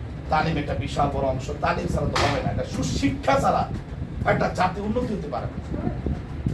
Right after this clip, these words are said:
নবীজির পিছনে মেহনত করছে, আলহামদুলিল্লাহ। তালিমের এই হালকা এখনো চালু, চলমান আছে। ভারতবর্ষের দারুল দেওবন্দের বরকতে, নিসবতে বাংলাদেশ সহ ভারতবর্ষে প্রচুর মাদ্রাসা তালিমের কাজ করতেছে।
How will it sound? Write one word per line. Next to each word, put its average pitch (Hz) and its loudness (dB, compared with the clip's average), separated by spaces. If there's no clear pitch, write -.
নবীজির 156 2
পিছনে - -2
মেহনত 123 0
করছে, - -6
আলহামদুলিল্লাহ। 143 2
তালিমের 131 2
এই 131 2
হালকা - -2
এখনো 143 -2
চালু, 139 2
চলমান 147 0
আছে। - -6
ভারতবর্ষের 156 2
দারুল 160 2
দেওবন্দের 156 0
বরকতে, 175 2
নিসবতে 165 4
বাংলাদেশ 151 -2
সহ 151 2
ভারতবর্ষে 135 -4
প্রচুর 180 -4
মাদ্রাসা 120 -4
তালিমের 135 0
কাজ 127 -2
করতেছে। - -10